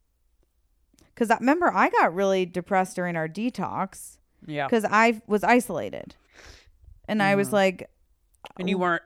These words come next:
Speaker 2: being physical,
Speaker 1: Uh, oh,
Speaker 2: which
Speaker 1: yeah.
Speaker 2: really helps you. Yeah.
Speaker 1: Yeah. So I was just like, "What is happening?" I feel, like, antisocial and just, like, sad, you know?
Speaker 2: Yeah.
Speaker 1: So how do I s-, switch that?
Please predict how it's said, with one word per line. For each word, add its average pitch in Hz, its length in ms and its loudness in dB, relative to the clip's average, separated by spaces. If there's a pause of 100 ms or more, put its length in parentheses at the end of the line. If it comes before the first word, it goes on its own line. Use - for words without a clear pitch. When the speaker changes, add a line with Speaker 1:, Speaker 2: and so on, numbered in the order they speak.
(640)
Speaker 2:
being 147 520 -6
physical, - 580 -2 (160)
Speaker 1:
Uh, 156 180 -6
oh, 214 120 -4
Speaker 2:
which 165 160 0
Speaker 1:
yeah. 233 180 0
Speaker 2:
really 180 220 2
helps 143 340 -2
you. 139 240 -10
Yeah. 160 240 -2
Speaker 1:
Yeah. 247 240 0
So 254 140 0
I 262 140 8
was 370 180 2
just 254 180 -6
like, 196 200 2
"What 196 520 6
is 190 140 -2
happening?" 175 1040 0 (1300)
I 208 220 6
feel, 208 280 2
like, 185 280 2
antisocial 208 1000 4
and 175 100 -2
just, 180 180 -4
like, 156 180 -4
sad, 175 640 -2
you 202 160 -4
know? 180 320 2
Speaker 2:
Yeah. 156 140 2
Speaker 1:
So 208 100 4
how 208 240 2
do 208 80 6
I 196 120 4
s-, - 380 -10
switch 208 600 -2
that? 175 640 -2